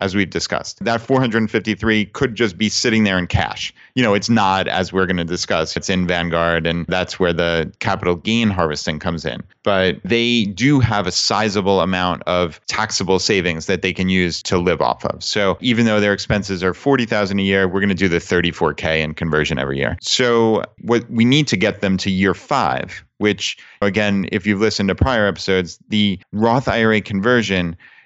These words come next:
you can convert that money, but you cannot pull it out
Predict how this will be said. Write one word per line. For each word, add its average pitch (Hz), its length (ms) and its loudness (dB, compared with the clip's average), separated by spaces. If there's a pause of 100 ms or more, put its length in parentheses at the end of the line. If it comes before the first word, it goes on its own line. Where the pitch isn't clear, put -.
(120)
you 131 380 2
can 107 520 2 (120)
convert 135 380 2
that 110 120 2
money, 98 200 2
but 101 140 0
you 98 140 -6
cannot 156 500 0
pull 135 260 2
it 123 100 0
out 92 440 0